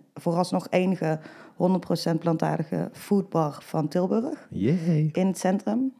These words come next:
Speaker 1: Ehm, en ik moet zeggen dat, ehm, dat het, dat mensen het goed ontvangen. Dus, eh, ik merk dat er echt steeds meer vraag is. Eh, en dat mensen steeds meer openstaan voor, eh,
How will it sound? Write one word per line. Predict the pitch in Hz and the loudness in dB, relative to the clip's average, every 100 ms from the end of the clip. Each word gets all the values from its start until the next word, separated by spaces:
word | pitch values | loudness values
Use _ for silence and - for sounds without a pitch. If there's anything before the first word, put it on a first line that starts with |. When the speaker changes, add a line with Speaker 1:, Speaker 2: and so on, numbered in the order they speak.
| _ _ - - - - _ | _ _ -20 -20 -20 -20 _
Speaker 1:
Ehm, | - 214 214 214 214 208 214 208 | 4 6 8 8 8 8 8 6
en | - - | 4 4
ik | 208 | 6
moet | 214 | 4
zeggen | - 208 214 196 | 4 2 2 4
dat, | 202 202 | 4 4
ehm, | 196 196 196 190 185 185 180 175 _ _ _ _ _ _ _ _ _ | 4 4 4 4 2 2 0 -4 _ _ _ _ _ _ _ _ _
dat | 190 | 0
het, | 190 208 | 2 0
dat | - 196 | 2 4
mensen | 214 208 | 6 4
het | - | 2
goed | 240 214 | 0 0
ontvangen. | 185 320 294 - - _ | 0 2 2 0 -10 _
Dus, | - 202 - | -2 0 0
eh, | - 175 196 - | -2 0 0 -2
ik | 208 202 | -4 0
merk | 196 208 208 | 2 2 0
dat | 202 | -2
er | - | -2
echt | 196 - | -2 0
steeds | 214 208 208 | 2 2 2
meer | 196 190 | 0 0
vraag | 180 190 190 190 | 0 2 2 2
is. | 185 185 180 - - _ - - - - _ | 0 0 0 -8 -14 _ -20 -20 -20 -20 _
Eh, | - 180 175 175 165 - | 2 4 4 4 2 4
en | 185 | 4
dat | 196 | 6
mensen | 190 214 202 | 6 6 4
steeds | - 208 | 2 4
meer | 196 202 | 4 4
openstaan | 208 226 226 220 190 180 175 | 4 4 2 4 4 4 4
voor, | 180 175 - _ | 2 0 -2 _
eh, | - 175 | 0 2